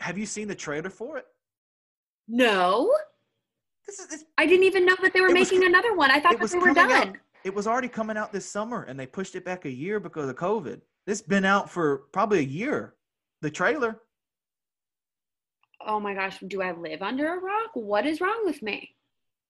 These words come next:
Speaker 1: Watch it right
Speaker 2: Okay,
Speaker 1: now.
Speaker 2: I need to go.
Speaker 1: Watch it right now.
Speaker 2: Okay.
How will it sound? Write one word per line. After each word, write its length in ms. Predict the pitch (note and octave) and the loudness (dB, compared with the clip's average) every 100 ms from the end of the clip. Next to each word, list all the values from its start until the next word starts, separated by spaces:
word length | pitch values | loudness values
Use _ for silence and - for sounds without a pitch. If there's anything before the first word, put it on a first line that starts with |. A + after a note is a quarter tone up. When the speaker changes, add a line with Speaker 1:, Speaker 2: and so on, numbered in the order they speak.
| _ _ _ _ _ _ - | _ _ _ _ _ _ -2
Speaker 1:
Watch 220 | A3 F#3+ | -2 0
it 60 | |
right 120 | D#3+ B3+ | 0 0
Speaker 2:
Okay, 80 | C4+ | 0
Speaker 1:
now. 60 | A#3 | -2
Speaker 2:
I 40 | |
need 140 | A3 A3 | -6 -8
to 60 | |
go. 180 | G#3+ F#3+ - _ _ _ | -8 -10 -12 _ _ _
Speaker 1:
Watch 180 | F3+ F#3+ | -4 -2
it 60 | D#3 | 0
right 120 | D#3+ | -2
now. 200 | C#3 G#2+ | -2 -6
Speaker 2:
Okay. 240 | - G2+ | -10 -14